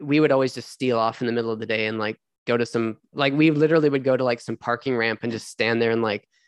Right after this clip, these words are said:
talk about what we're gonna do. And, like, "Okay, what if we did this? What if we did this? What if we did this?" And so we, it,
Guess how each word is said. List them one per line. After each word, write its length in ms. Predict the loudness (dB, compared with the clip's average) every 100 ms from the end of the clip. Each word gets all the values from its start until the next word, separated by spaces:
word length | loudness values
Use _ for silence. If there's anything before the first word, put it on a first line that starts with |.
| _ -4
talk 240 | 0 2
about 160 | 2 2
what 120 | 0
we're 120 | -2
gonna 160 | -4 -4
do. 520 | 2 4 6 6 4
And, 100 | 0
like, 180 | -4 -6
"Okay, 200 | -4 -2
what 120 | -2
if 60 |
we 80 | -2
did 100 | -4
this? 180 | -4 -2
What 60 | -4
if 60 |
we 60 | -4
did 120 | -6
this? 160 | -6 -6
What 80 |
if 60 | -6
we 60 | -4
did 120 | -2
this?" 220 | -2 -2
And 180 | -4 -2
so 140 | 0
we, 260 | 0 0 -4
it, 160 | -12